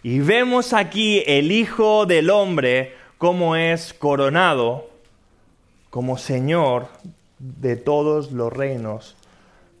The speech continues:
y de toda la creación. Jesús fue coronado como Rey de todo y le fue dado todo dominio. ¿Pero en qué sentido?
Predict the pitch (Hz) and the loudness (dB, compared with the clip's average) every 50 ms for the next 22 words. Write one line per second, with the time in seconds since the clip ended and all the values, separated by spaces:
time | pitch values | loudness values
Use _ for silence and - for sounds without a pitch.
0 | _ _ _ _ _ _ _ _ _ _ _ 123 120 120 110 113 139 151 156 131 | _ _ _ _ _ _ _ _ _ _ _ -4 -4 -4 -2 -2 0 0 0 0
1 | 117 110 113 110 - - 110 104 104 104 - - - - - _ _ _ _ _ | 0 -4 -6 -8 -8 -8 -10 -10 -10 -12 -16 -20 -20 -20 -20 _ _ _ _ _
2 | _ _ _ - - _ _ _ _ _ _ _ _ _ _ _ _ _ _ _ | _ _ _ -20 -20 _ _ _ _ _ _ _ _ _ _ _ _ _ _ _
3 | _ _ _ - _ _ _ _ _ _ _ _ _ _ _ _ _ _ - - | _ _ _ -20 _ _ _ _ _ _ _ _ _ _ _ _ _ _ -8 -4
4 | 143 139 135 - - - 220 202 156 127 120 - - - - - _ _ _ _ | -4 -4 -4 -4 -6 -4 -2 -2 -2 -2 -4 -6 -12 -20 -20 -20 _ _ _ _
5 | _ _ _ _ _ _ _ _ _ _ _ _ _ _ _ _ _ _ _ _ | _ _ _ _ _ _ _ _ _ _ _ _ _ _ _ _ _ _ _ _
6 | _ - - 156 180 190 175 214 208 202 190 165 160 165 185 190 185 170 143 127 | _ -12 -2 0 0 0 2 0 2 2 2 2 4 4 4 4 4 2 2 2
7 | 123 123 139 - - - - _ _ _ _ _ _ _ _ _ _ _ _ _ | 0 -2 -4 -8 -16 -20 -20 _ _ _ _ _ _ _ _ _ _ _ _ _
8 | - 139 135 143 143 139 131 139 170 185 196 190 185 170 - 180 170 156 139 131 | -4 -4 -2 0 0 0 0 2 2 2 2 2 0 0 2 2 2 2 2 2
9 | 131 135 135 135 131 131 - 170 185 185 175 175 165 147 131 170 180 190 185 180 | 2 0 0 0 -2 -2 -2 0 2 2 4 2 2 2 2 0 0 2 0 0
10 | 180 165 156 175 180 165 143 123 117 113 120 - - _ _ _ _ _ _ _ | 0 0 -2 -2 -4 -4 -4 -6 -6 -8 -10 -14 -20 _ _ _ _ _ _ _
11 | _ _ _ _ _ _ _ _ _ _ _ _ _ _ _ _ _ _ _ _ | _ _ _ _ _ _ _ _ _ _ _ _ _ _ _ _ _ _ _ _
12 | _ _ _ _ _ _ _ _ _ _ _ _ _ _ 180 196 208 202 175 233 | _ _ _ _ _ _ _ _ _ _ _ _ _ _ -2 -2 -2 -2 -4 -6
13 | - - 185 156 139 190 226 269 247 - - - | -6 -6 -8 -8 -6 -8 -8 -6 -6 -8 -10 -14